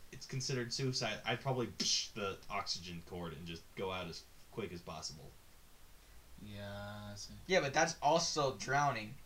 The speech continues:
Speaker 3: There's
Speaker 1: Yeah,
Speaker 3: no
Speaker 1: it's
Speaker 3: way
Speaker 1: drown-
Speaker 3: out but to drown.
Speaker 1: I
Speaker 3: That's the
Speaker 1: understand
Speaker 3: scary
Speaker 1: that,
Speaker 3: part.
Speaker 1: but would you rather wait to drown, or would you just rather be like, "Psh, cut the cord, psh," and let all your oxygen out, and just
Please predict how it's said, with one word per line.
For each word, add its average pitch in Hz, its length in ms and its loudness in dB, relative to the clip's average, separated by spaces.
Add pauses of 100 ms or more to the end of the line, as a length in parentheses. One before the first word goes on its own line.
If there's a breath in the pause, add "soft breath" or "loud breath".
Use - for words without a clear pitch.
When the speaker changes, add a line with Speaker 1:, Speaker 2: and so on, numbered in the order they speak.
(160)
Speaker 3:
There's 190 180 10
Speaker 1:
Yeah, - 120 10
Speaker 3:
no 214 240 12
Speaker 1:
it's - 80 6
Speaker 3:
way 208 100 12
Speaker 1:
drown- 175 160 12
Speaker 3:
out 185 340 12
but 175 240 10
to 160 100 0
drown. 135 420 8 (280)
Speaker 1:
I 135 80 8
Speaker 3:
That's 147 200 12
the 139 60 4
Speaker 1:
understand 170 160 8 (100)
Speaker 3:
scary 165 160 12
Speaker 1:
that, 147 120 6
Speaker 3:
part. 139 260 12
Speaker 1:
but 139 60 4
would 143 140 6
you 135 200 6
rather 135 540 4 (100)
wait 117 440 4 (100)
to 160 120 2
drown, 170 480 4
or 139 120 4
would 120 180 2
you 113 80 2
just 113 260 0
rather 113 260 4
be 104 140 -4
like, 95 260 -4
"Psh, - 220 -2 (260)
cut - 160 0
the 117 80 -4
cord, 117 360 2
psh," - 340 2 (1080 soft breath)
and 113 140 0
let 110 160 4
all 113 180 4
your 107 120 2
oxygen 95 500 -2
out, 76 200 -8 (440)
and 104 200 -2
just 90 280 -4